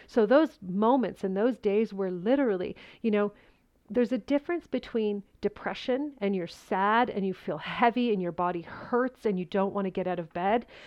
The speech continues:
That's a fundamentally different experience than what I'm talking about. P T S D is your body, you have no control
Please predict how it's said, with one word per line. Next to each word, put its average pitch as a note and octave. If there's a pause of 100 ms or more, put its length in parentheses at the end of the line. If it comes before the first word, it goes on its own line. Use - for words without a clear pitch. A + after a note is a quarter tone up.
(140)
That's B3
a D#4+
fundamentally G3
different F#3
experience G#3 (380)
than G3+
what F#3+
I'm F#3
talking F3
about. - (300)
P C4
T D4+
S C4+
D G#3+
is F#3 (840)
your G#3+
body, G3+ (260)
you A3+
have A#3
no G#3
control A#3